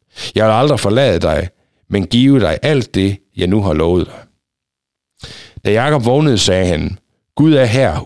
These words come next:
uden at jeg vidste det." Han blev grebet af frygt og sagde, "Det her er et overvældende sted. Det er Guds hus. Det er porten til himlen." Så snart det var blevet lyst, stod han op og tog stenen, som han havde ligget op af, rejste den på højkant som en hellig sten,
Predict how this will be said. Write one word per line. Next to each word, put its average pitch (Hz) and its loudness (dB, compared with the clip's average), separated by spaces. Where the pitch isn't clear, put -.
uden 131 4
at 107 2
jeg 90 2
vidste 139 0
det." - -8
Han 90 -2
blev 95 0
grebet 117 0
af 65 -2
frygt - -4
og - -4
sagde, 80 -2
"Det 160 2
her 123 2
er 85 -2
et 82 -2
overvældende 90 0
sted. 123 0
Det 139 2
er 135 0
Guds 147 2
hus. - -2
Det 113 2
er 107 2
porten 107 -2
til 92 -2
himlen." 95 0
Så - -2
snart 156 0
det 131 2
var 120 2
blevet 113 2
lyst, 151 0
stod 110 0
han 101 2
op 135 -2
og - -4
tog 151 0
stenen, 123 -2
som 92 -2
han 95 0
havde 87 2
ligget 139 2
op 85 -2
af, 82 -2
rejste 127 -2
den 95 0
på 92 -2
højkant 113 0
som 82 0
en 80 0
hellig 147 2
sten, 69 -4